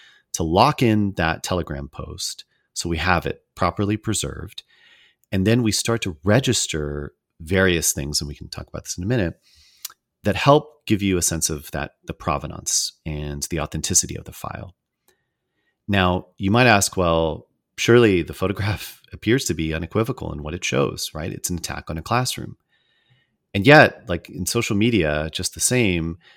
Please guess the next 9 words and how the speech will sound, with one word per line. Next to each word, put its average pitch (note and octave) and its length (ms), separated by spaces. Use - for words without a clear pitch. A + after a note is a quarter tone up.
there F#2+ 200
were F2 300
also E2 560
allegations E2+ 880
that, D#2+ 380
uh, D2+ 180
by D#2 160
pro-Russian F#2+ 560
accounts, D#2 580